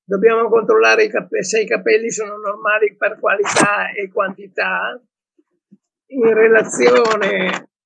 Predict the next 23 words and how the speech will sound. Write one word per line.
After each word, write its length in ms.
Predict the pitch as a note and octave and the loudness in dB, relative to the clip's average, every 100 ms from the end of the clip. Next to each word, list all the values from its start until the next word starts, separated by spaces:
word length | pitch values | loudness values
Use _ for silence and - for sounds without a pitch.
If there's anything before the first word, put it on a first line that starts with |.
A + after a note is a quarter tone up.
| - | -12
all'età 800 | - G#3+ A#3 C4 - G3+ G3+ G3+ | -6 -2 2 2 2 0 0 0
e 60 | G#3 | 0
al 180 | G3+ | -2
sesso. 840 | G3 G#3 F#3 F3 - G3+ E3+ F#3 - _ _ _ - _ _ _ _ - | -6 -8 -6 -6 -10 -10 -12 -14 -20 _ _ _ -20 _ _ _ _ -4
Poi 280 | A#3 B3 | 2 2
verificare 1040 | B3+ B3 A3 - - A3+ A3 A3 A3 G#3+ G#3 | 4 4 2 -2 -6 -2 0 0 2 2 0
i 100 | G#3 | -2
problemi 760 | A3 G#3+ - - - - A4+ A3 G#3+ | -4 -6 -4 -8 -8 -10 -6 -4 -4
riportati 400 | G#3 G3+ G#3+ G3+ | -6 -6 -6 -4
dal 220 | G3 F#3+ | -6 -4
paziente 640 | A#3 - G#3+ G3+ A3 G#3+ | -8 -6 -4 -4 -4 -4
attraverso 720 | - - - - G2+ - - A2 A3 G#3 G3 | -4 -4 -8 -6 -8 -8 -8 -4 -2 -2 -4
un'indagine, 880 | G3+ G3 G3 G#3+ G#3+ - A3 G3+ G3 | -10 -8 -6 -6 -10 -10 -6 -6 -6
eh, 1160 | - - - - - - _ _ C4+ A3 G3 G3+ - | -8 -10 -10 -12 -16 -20 _ _ -20 -14 -8 -8 -4
mirata 600 | G#3+ A3 G#3 G#3 G3 - _ | -4 -2 0 0 -2 -8 _
e 100 | A#3+ | -2
accurata 720 | A#3 - - G3+ G3 F#3 F#3 | 0 0 0 0 0 0 -2
del 160 | A3 G#3+ | -2 -2
cuoio 220 | G3 F#3+ | 0 -2
capelluto 580 | G3 G3+ C3+ F3 F2+ G2 | -2 -4 -6 -8 -6 -6
del 120 | F#2 | -4
nostro 280 | F2 - F#2 | -6 -10 -10
paziente. 800 | F2+ - G#2+ G2+ F2+ D#2+ F#2+ | -10 -2 2 2 0 -4 -8